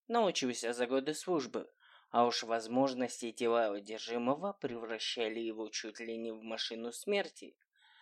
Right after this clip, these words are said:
Два его рекрута были паранормами,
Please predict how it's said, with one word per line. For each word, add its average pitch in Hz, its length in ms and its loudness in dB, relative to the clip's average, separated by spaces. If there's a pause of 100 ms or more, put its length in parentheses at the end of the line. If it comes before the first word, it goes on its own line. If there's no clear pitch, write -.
(280)
Два 156 240 8
его 226 240 8
рекрута 220 560 4
были 175 300 2
паранормами, 123 1000 0